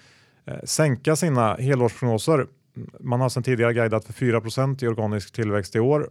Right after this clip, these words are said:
och åtta och en halv procent i ebit-marginal. Så ett tips här är väl om man har tänkt handla Autoliv på rapport är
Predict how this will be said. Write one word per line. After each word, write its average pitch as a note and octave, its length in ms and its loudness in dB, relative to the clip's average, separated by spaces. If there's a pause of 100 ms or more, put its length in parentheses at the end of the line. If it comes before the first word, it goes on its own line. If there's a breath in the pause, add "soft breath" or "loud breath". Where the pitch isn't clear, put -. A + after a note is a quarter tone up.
(140)
och - 300 -10
åtta - 220 -8
och G#2 60 -2
en G2+ 60 -4
halv G#2 160 -2
procent F#2+ 460 -8
i G2+ 280 -6
ebit-marginal. G#2 840 -2 (580 soft breath)
Så C3+ 220 0
ett - 200 -6
tips - 360 -2
här C#3 220 4
är C3+ 240 2
väl G#2 140 2
om G#2 80 0
man G#2+ 80 0
har G#2 80 0
tänkt A2 200 -4
handla A2+ 300 0
Autoliv A2+ 380 0
på G2+ 120 -6
rapport F#2+ 400 -4
är G#2 220 -4